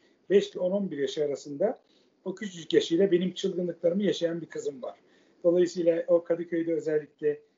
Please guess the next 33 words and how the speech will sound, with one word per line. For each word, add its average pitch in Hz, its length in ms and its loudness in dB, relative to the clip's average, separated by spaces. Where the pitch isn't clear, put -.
Kadıköy 151 460 -4
Fenerbahçe 147 560 -4
stadımızın 139 600 -6
hem 175 220 -4
maraton, 151 520 0
eski 156 280 -8
maraton 147 380 -4
hem 156 200 -8
de 151 80 -12
eski 185 260 -6
numaralı 156 380 4
dediğimiz 123 340 -8
bizim - 200 -18
kapalı 170 320 2
tribünde 147 380 -8
bir 190 40 -18
sürü - 260 -20
güzel 131 240 -4
anımız 131 400 -4
var. 113 140 -6
Ee, 131 500 4
yani 226 260 0
o 262 160 4
zaman 247 360 -2
tabii 208 180 -4
çok - 260 -6
farklıydı. 175 600 -4
İşte 170 300 -10
bu 170 60 -12
sabahlamasından, 175 960 -2
erkenden 175 460 -8
yola 175 300 -4
çıkma, - 400 -8